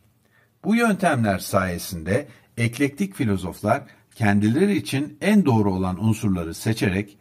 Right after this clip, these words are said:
yeni ve özgün bir felsefe sistemi oluşturabilirler. Eklektik felsefenin farklı felsefe okullarından aldığı öğretilere bakacak olursak, Platon, Platonculuktan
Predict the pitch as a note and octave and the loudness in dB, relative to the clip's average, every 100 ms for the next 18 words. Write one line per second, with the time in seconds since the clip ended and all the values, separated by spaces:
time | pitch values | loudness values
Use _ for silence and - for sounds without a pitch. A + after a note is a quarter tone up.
0 | _ - G#2 B2+ G3+ G3+ - A#2+ C#3 - | _ 0 2 4 2 0 -4 -2 -2 0
1 | A#2 A2 D3 G3+ E3 - A#2+ A2 G#2 A2 | 0 2 2 2 2 0 0 2 0 0
2 | G2+ - - F2+ A#2+ F3+ - A2 G#2 - | -4 -6 -6 -2 -2 -2 -2 0 0 -2
3 | B2+ D3+ B2+ B2+ F#2+ C#2+ - _ _ _ | -4 -2 -2 -2 -4 -6 -12 _ _ _
4 | _ _ _ _ _ _ _ _ _ _ | _ _ _ _ _ _ _ _ _ _
5 | _ _ _ _ _ _ _ _ _ _ | _ _ _ _ _ _ _ _ _ _
6 | _ _ _ - D3 D3+ G3 A3+ G#3+ F#3+ | _ _ _ -4 -2 -2 -4 -4 0 2
7 | D#3+ E3 D3 B2 B2+ A3 - C#3+ B2+ F#3+ | 2 0 -4 -2 -2 -4 -2 -2 -2 -2
8 | G#3 F#3+ C3 C3 A2+ G#2 A2+ G2+ F#2 F2+ | 0 2 2 -2 -4 -6 -4 -2 -2 -4
9 | F2 E2+ - _ A2 A#2 G#2 F#2+ E2+ - | -6 -8 -10 _ 0 0 0 -4 -8 -12
10 | _ _ G#2+ A2 A2+ G#2 F#2 E2 D#2+ F#2+ | _ _ -2 0 0 -2 -6 -8 -8 -6
11 | G2 F#2 E2 - G#2 D#3 - - G2+ - | -6 -8 -10 -8 -2 0 0 -2 -4 -6
12 | _ _ _ _ F#3+ A3 - A2+ C3+ - | _ _ _ _ 0 0 0 -2 -4 -12
13 | _ _ - F#3 A3+ D4 A2 F#2+ F2+ - | _ _ -2 0 0 0 0 0 -6 -8
14 | C#2+ D2 | -12 -12